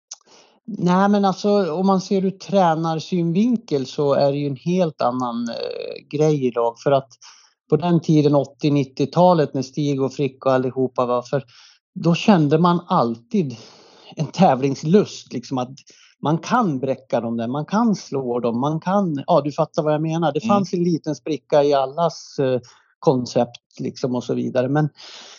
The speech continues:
Speaker 1: det jag tycker har blivit så fruktansvärt jobbigt nu, det är ju med, eh, vissa tränares hästar,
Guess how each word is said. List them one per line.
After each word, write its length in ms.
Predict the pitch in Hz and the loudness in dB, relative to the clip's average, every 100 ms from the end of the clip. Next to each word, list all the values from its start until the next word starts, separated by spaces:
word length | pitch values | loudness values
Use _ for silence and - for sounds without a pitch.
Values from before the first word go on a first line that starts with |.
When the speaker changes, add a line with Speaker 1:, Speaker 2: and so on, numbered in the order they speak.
| _ - | _ 2
Speaker 1:
det 100 | 156 | 6
jag 200 | 208 202 | 8 6
tycker 200 | 208 170 | 4 4
har 60 | 156 | 2
blivit 180 | 151 | 0
så 100 | 156 | -2
fruktansvärt 1000 | 143 - 220 202 - - 139 135 214 190 | -8 -2 2 2 0 -2 0 0 0 0
jobbigt 400 | 151 131 135 139 | 0 -2 -2 0
nu, 340 | 190 220 127 117 - - | 4 4 4 -2 -10 -2
det 80 | 175 | 2
är 100 | 156 | 2
ju 220 | 147 147 | 2 0
med, 360 | 139 139 135 131 | 2 2 2 2
eh, 100 | 139 135 147 139 | 0 -2 -4 -4
vissa 300 | 151 135 143 | -4 -2 -2
tränares 580 | 139 147 131 127 131 123 | -2 0 -2 -2 -4 -2
hästar, 460 | 131 117 - 120 | -2 -4 -4 -4